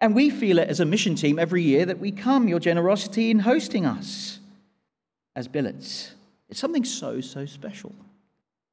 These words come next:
It's the same love that characterized the Thessalonians,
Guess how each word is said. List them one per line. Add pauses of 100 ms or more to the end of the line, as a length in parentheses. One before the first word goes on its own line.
(560)
It's
the
same
love (200)
that
characterized
the
Thessalonians,